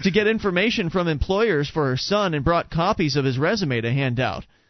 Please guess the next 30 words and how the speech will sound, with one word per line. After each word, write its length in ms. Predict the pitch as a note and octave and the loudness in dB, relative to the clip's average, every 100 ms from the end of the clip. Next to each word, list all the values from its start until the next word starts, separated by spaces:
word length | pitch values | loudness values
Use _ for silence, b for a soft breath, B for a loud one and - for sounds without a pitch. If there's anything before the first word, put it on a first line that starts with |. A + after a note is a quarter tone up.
| _ | _
"But 120 | G3+ | -2
believe 340 | F#3+ G#3 C4+ G3 | 0 0 -2 0
me, 300 | A3+ G#3 D#3 | 0 2 0
I'm 180 | F#3 B3 | 0 0
just 200 | A3+ - | 0 -2
going 180 | G3 E3 | -2 0
to 80 | D3 | 0
hand 260 | F3+ F3 | 2 2
him 160 | E3+ E3+ | 0 0
the 60 | A#2+ | 0
bag," 420 | E3+ F3+ C3+ A2+ | 2 2 0 -2
she 120 | C#3+ | -6
said 200 | C3 D3+ | 0 0
of 80 | B2+ | 0
the 80 | B2 | -2
stack 280 | - D#3+ C3+ | 0 0 -2
of 80 | A#2 | 0
jobs 320 | D#3 C#3+ B2+ | 0 0 0
brochures 520 | B2 C3+ - D3 C#3+ | -2 -2 0 0 0
and 140 | B2 A2+ b b | -2 -6 b b
business 320 | - D3+ C#3+ | 0 0 -2
cards 320 | - D3 C3+ C3 | 0 2 2 0
she's 240 | C#3 A#2 | -4 -2
gathered. 380 | A2 C3 C3 F3+ | 0 0 0 0
"The 60 | C#3+ | 2
rest 320 | F#3 F#3+ - | 2 2 0
is 120 | C#3 | 0
up 140 | C#3 - | -2 -2
to 60 | |
him." 340 | A2+ C3+ G#2+ | -4 -4 -4